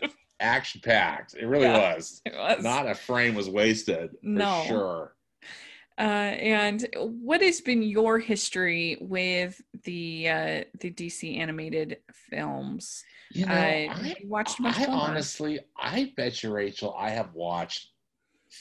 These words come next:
Speaker 2: five or less, you
Speaker 1: Mm-hmm.
Speaker 2: know, or five or fewer. I just have not, it's really not in my wheelhouse. So
Speaker 1: Yeah.
Speaker 2: I was, I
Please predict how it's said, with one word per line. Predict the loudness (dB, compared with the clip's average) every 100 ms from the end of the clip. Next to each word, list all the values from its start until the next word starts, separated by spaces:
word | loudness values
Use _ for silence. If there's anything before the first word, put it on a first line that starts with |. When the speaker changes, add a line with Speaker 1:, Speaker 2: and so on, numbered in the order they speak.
| -16 -6
Speaker 2:
five | -2 0 -2 -4 -12 _ -14
or | -12
less, | -12 -14 -16 -16 -20 _ _ _ _
you | -6 -4
Speaker 1:
Mm-hmm. | -2
Speaker 2:
know, | -2 -4 -4 -4
or |
five | 0 2 2
or | -2
fewer. | -6 -8 -2
I | 0
just | 0 0
have | -2
not, | 2 4 4 2 -2 _ -20 -20 -20 _ _ _ 2
it's | 4 4 4
really | 6 8 8
not | 6 4 2 -2 -2
in | 0 0 -2 -8
my | -4 0 2
wheelhouse. | 4 4 4 2 0 -2 -10 -16 _ -12
So | 0 2
Speaker 1:
Yeah. | 4
Speaker 2:
I | 4
was, | 2
I | 0